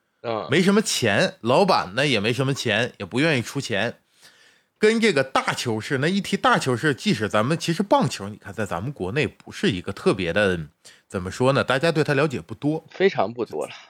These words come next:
Speaker 1: 非常。
Speaker 2: 咱们国内也不怎么玩儿这个东西，哪儿火呀？首先美国火，我看日本
Speaker 1: 美国、日本。
Speaker 2: 比较喜欢玩这个棒球，呃，
Speaker 1: 嗯。
Speaker 2: 然后韩国也还可以，啊，就是说这些东西其实咱们看的也少，但即使咱们看再少，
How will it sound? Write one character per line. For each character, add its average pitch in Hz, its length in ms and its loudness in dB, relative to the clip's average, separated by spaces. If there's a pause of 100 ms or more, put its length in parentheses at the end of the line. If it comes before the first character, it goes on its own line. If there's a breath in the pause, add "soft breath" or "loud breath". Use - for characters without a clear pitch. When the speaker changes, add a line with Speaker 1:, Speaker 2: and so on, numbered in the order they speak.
(240 loud breath)
Speaker 1:
非 123 100 -14
常。 - 140 -12
Speaker 2:
咱 92 100 -8
们 143 100 -12
国 98 180 -4
内 151 160 2
也 90 100 0
不 - 100 -4
怎 123 140 -2
么 92 180 -8
玩 87 140 0
儿 147 140 2
这 170 120 2
个 98 60 -2
东 85 160 -10
西， 87 60 -14
哪 98 180 -2
儿 170 180 2
火 104 240 -2
呀？ 90 120 -2
首 104 120 -8
先 135 160 2
美 120 160 0
国 110 200 2
火， - 260 -10 (440 soft breath)
我 107 120 -4
看 180 160 2
日 208 40 2
本 269 140 6
Speaker 1:
美 202 40 6
国、 180 120 2
日 156 60 0
本。 107 160 0
Speaker 2:
比 107 60 -4
较 104 100 0
喜 104 160 -8
欢 98 220 -4
玩 90 220 0
这 101 100 -4
个 92 80 -6
棒 101 220 -4
球， 98 120 -14 (720 soft breath)
呃， 95 300 -4
Speaker 1:
嗯。 78 100 -8
Speaker 2:
然 92 160 -2
后 123 220 2
韩 104 320 0
国 165 180 4
也 - 60 0
还 - 160 -8
可 - 240 -16
以， - 160 -20 (400)
啊， - 240 -10 (100)
就 120 140 -10
是 117 120 -8
说 160 140 -2
这 208 180 0
些 139 160 0
东 151 180 -2
西 147 100 -4
其 123 140 -8
实 139 60 0
咱 92 180 0
们 123 100 -4
看 190 280 0
的 98 60 -2
也 95 160 0
少， - 340 -10 (400 loud breath)
但 196 140 2
即 196 180 0
使 110 120 -2
咱 104 100 2
们 139 80 0
看 170 240 2
再 185 260 2
少， - 300 -8